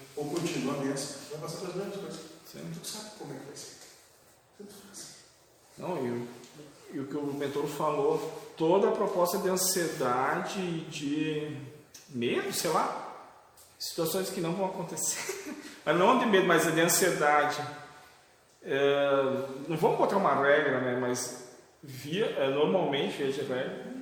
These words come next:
Speaker 1: Não vai acontecer.
Speaker 2: não vai acontecer.
Speaker 1: Só pra te deixar assim,
Speaker 2: É,
Speaker 1: sabe?
Speaker 2: só pra tu
Speaker 1: Ele falou, Dani.
Speaker 2: Vê se tu vai pegar o pacotinho e vai, vai ficar sofrendo uma coisa que tu nem tem certeza que vai acontecer.
Speaker 1: Não é assim?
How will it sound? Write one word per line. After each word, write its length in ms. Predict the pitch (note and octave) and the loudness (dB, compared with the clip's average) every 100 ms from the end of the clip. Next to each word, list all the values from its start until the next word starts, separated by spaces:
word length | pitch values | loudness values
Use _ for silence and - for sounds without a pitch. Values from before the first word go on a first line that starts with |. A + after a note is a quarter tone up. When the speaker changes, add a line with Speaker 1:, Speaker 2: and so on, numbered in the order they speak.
| - | -8
Speaker 1:
Não 140 | B3+ | -4
vai 200 | B3 G#3 | 4 6
acontecer. 400 | G#3 G#3 G#3 - F3 | 6 4 2 -2 0
Speaker 2:
não 100 | D#3 | 4
vai 120 | F3+ | 4
acontecer. 200 | F3 G3+ G#3 | 4 4 6
Speaker 1:
Só 60 | G#3+ | 8
pra 100 | A3+ | 6
te 100 | A#3 | 8
deixar 240 | A3 A3+ | 6 6
assim, 180 | A3+ D#3 | 4 6
Speaker 2:
É, 220 | E3+ F#3 F3+ | 8 8 6
Speaker 1:
sabe? 100 | F3 | 6
Speaker 2:
só 160 | F3 | 4
pra 180 | - G#3+ | 4 2
tu 120 | G3 G#3+ G#3 F#3+ - | 0 -2 -2 -4 -6
Speaker 1:
Ele 160 | - D#3 | -8 -6
falou, 260 | D#3 F3 | -4 0
Dani. 360 | A3+ A#3 - - | 0 0 -2 -4
Speaker 2:
Vê 100 | D#3+ | -4
se 80 | D#3 | -2
tu 60 | E3+ | 2
vai 100 | D#3+ | 2
pegar 200 | F3+ E3+ | 4 4
o 80 | |
pacotinho 760 | F3 F3 F3+ D#3+ - - D#3+ F3+ | 4 2 2 2 0 -4 -4 -2
e 80 | F#3 | -2
vai, 340 | F#3 F#3 F#3 F3 - - - - _ _ _ _ _ _ _ _ _ | -4 -4 -4 -6 -10 -16 -20 -20 _ _ _ _ _ _ _ _ _
vai 100 | C#3 | -6
ficar 140 | C#3 D#3+ | -2 0
sofrendo 600 | - F3+ - F3 G#3 A3 G#3+ F#3 | 2 2 4 4 6 6 4 2
uma 160 | F#3 F#3 | 0 0
coisa 320 | F#3 G3 - G#3 | 2 2 2 0
que 120 | - | -2
tu 80 | A3+ | -4
nem 200 | F#3 A3+ | -2 -2
tem 140 | C4 | -4
certeza 300 | C4 C4+ B3 | -8 -8 -8
que 60 | B3 | -8
vai 100 | B3+ B3+ | -8 -10
acontecer. 440 | B3 G3+ - - C#3+ B2+ - - - _ _ _ _ _ _ - - A2 | -12 -12 -12 -12 -14 -18 -20 -20 -20 _ _ _ _ _ _ -20 -20 -20
Speaker 1:
Não 140 | G#2 G2 | -16 -14
é 20 | |
assim? 240 | G#2 - | -12 -12